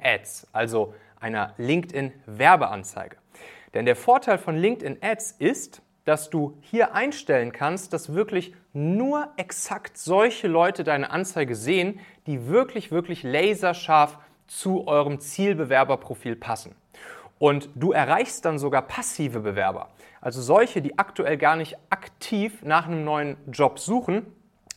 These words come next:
weil sie nämlich eure Anzeige dann in ihrem LinkedIn-Feed angezeigt bekommen. Und passive Bewerber machen ja bekanntlich achtzig Prozent des gesamten Bewerbermarktes aus. Dieser Effekt, der ist echte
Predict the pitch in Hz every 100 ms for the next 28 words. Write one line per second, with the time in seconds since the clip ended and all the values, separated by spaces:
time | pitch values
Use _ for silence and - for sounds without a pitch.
0 | - 127 170 160 156 151 147 147 - -
1 | - 135 127 143 185 185 147 143 135 135
2 | 123 160 185 151 139 180 - 151 - 139
3 | - - 185 156 - 110 101 - - 95
4 | - _ - - - 147 120 - - 165
5 | - 180 170 143 127 131 _ - 110 139
6 | 226 214 196 185 151 143 156 135 131 139
7 | 135 127 - 151 - 151 - - - 120
8 | 120 110 120 107 131 - 123 101 _ -
9 | 107 117 123 110 107 101 107 - 98 -
10 | - - - - 170 220 214 143 - 160
11 | - - 127 127 - 156 - 135 113